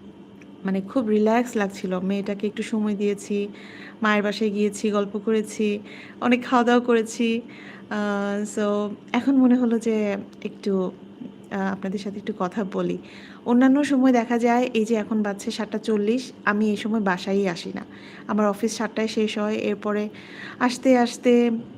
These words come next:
একটু টুকটাক কেনাকাটা করতে করতে দেখা যায় যে আটটা প্রায় বেজে যায়। তারপরে না আর কোনো কিছু ইচ্ছা করে না। আর এর ফলে আমার পেজ,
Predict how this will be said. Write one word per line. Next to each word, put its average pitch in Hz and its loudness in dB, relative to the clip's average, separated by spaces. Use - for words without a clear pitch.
একটু 220 -4
টুকটাক 240 -2
কেনাকাটা 226 0
করতে 233 -4
করতে 220 -2
দেখা 214 -2
যায় 202 -4
যে 208 -4
আটটা 190 -6
প্রায় 190 -2
বেজে 185 -4
যায়। 185 -6
তারপরে 196 -6
না 214 0
আর 202 -2
কোনো 208 -6
কিছু - -6
ইচ্ছা 220 -6
করে 180 -4
না। 185 -8
আর 202 2
এর 247 8
ফলে 254 6
আমার 247 6
পেজ, 233 2